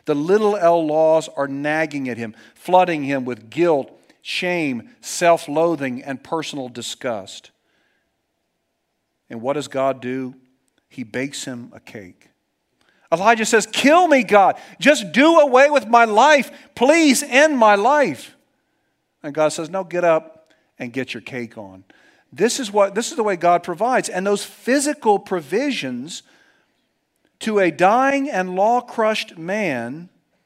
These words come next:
through those, God points Elijah to a greater provision yet to come, the living bread, the sending of the one who would actually satisfy him at the soul level and the one who would fulfill the whole law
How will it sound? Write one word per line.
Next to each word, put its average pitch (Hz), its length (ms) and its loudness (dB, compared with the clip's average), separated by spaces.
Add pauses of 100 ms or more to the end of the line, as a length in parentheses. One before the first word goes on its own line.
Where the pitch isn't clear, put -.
(500)
through 254 240 -4
those, 208 220 2
God 214 360 2
points 214 260 -6
Elijah 196 440 0
to 196 200 -4
a 170 60 -2
greater 226 420 -2
provision 208 640 -4
yet 226 360 0
to 196 100 -6
come, 185 640 -2 (320)
the 180 160 2
living 214 540 0
bread, 131 540 -2 (640)
the 185 100 -6
sending 277 480 0
of 202 80 -4
the 185 80 -2
one 185 240 0
who 202 100 -4
would 190 100 2
actually 202 360 2
satisfy 226 760 2
him 175 200 -6
at 165 120 -6
the 156 100 -10
soul 262 520 -2
level 151 460 -2 (280)
and 190 140 0
the 202 60 0
one 220 220 0
who 233 120 -2
would 220 140 2
fulfill 220 480 0
the 190 120 0
whole 269 440 2
law 139 500 -4